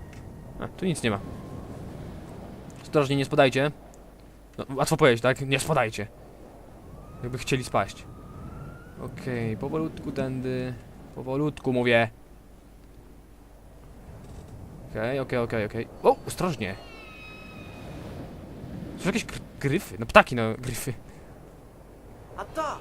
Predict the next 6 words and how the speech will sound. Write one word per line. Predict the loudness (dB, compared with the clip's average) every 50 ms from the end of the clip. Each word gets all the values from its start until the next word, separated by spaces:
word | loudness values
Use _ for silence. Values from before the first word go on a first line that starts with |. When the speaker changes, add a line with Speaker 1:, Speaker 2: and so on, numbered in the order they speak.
| -10 -12 -14 -12 -12 -12 -14 -14 -14 -14 -14 -16 -16 -16 -16 -16 -16 -16 -16 -16 -16 -16 -16 -16 -12 -6
Speaker 1:
Co | -4 -4
dzieje? | -2 -4 -6 -8 -14 -16 -16 -16 -16 -16 -18 -16 -16 -18 -18 -18 -18 -18 -18 -18 -18 -18 -18 -16 -16 -16 -16 -16 -14 -14 -14 -12 -4 -2
Łap | -2 -2 2
to, | 2 2 2 2 0 -4 -4
łap | -4 2 6
to. | 4 4